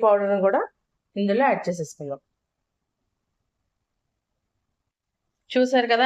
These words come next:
అన్నిటిని పౌడర్ చేసేసుకున్నాం. ఇప్పుడు ఇందులోకి మనం బెల్లాన్ని అయితే మిక్సీ చేసుకుందాం. అంటే మనం మెత్తగా శనగల రాయితో కొట్టేసుకొని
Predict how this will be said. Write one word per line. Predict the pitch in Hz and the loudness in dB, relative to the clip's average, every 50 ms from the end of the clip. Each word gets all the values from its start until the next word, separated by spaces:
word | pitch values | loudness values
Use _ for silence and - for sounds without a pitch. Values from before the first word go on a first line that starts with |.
| 262 | 2
అన్నిటిని | 254 240 240 240 247 254 254 262 | 2 0 0 0 0 0 2 2
పౌడర్ | 226 214 214 220 214 254 | 2 2 0 0 -2 -2
చేసేసుకున్నాం. | 240 226 226 214 - - 226 208 226 269 359 466 - _ _ _ _ _ _ _ _ - | -2 -2 -4 -6 -4 -4 -2 0 0 0 -2 -2 -6 _ _ _ _ _ _ _ _ -8
ఇప్పుడు | 220 220 - - 254 294 440 605 - _ _ _ _ _ _ _ _ 214 | -8 -8 -4 -2 0 2 2 0 0 _ _ _ _ _ _ _ _ -4
ఇందులోకి | 220 220 233 226 220 220 214 285 302 285 | -2 -2 2 2 0 0 2 0 0 0
మనం | 233 220 254 294 294 247 | 2 0 0 0 2 2
బెల్లాన్ని | 220 208 208 214 220 220 214 202 | 2 2 2 2 2 2 2 0
అయితే | 196 208 269 330 523 605 - - _ _ _ _ _ _ _ _ _ _ _ _ _ _ _ _ 247 208 214 214 226 | 0 2 0 0 0 -2 -4 -12 _ _ _ _ _ _ _ _ _ _ _ _ _ _ _ _ -8 -4 -2 -2 -2
మిక్సీ | 226 226 - 247 220 202 185 | -2 -2 -2 -2 0 2 0
చేసుకుందాం. | 170 175 - - 160 151 151 139 127 - 165 190 | 0 -2 -4 -6 -4 -4 -4 -6 -6 -4 -4 -2
అంటే | 202 208 233 247 240 240 | 0 0 0 0 2 2
మనం | 226 220 214 214 220 226 220 | 2 2 2 0 0 -2 -2
మెత్తగా | 202 - - - 214 226 226 233 233 _ _ _ _ _ _ _ _ _ _ _ _ _ _ _ - | -2 -2 -2 -2 -2 -2 -2 -4 -8 _ _ _ _ _ _ _ _ _ _ _ _ _ _ _ -2
శనగల | 240 214 208 202 208 220 220 214 214 220 | 0 0 0 0 0 0 0 0 2 2
రాయితో | 220 214 214 214 240 233 - | 2 2 2 0 -2 0 0
కొట్టేసుకొని | 220 208 - 208 214 220 - - 226 214 214 262 | 0 0 0 -2 -2 -2 -2 -2 -2 0 2 2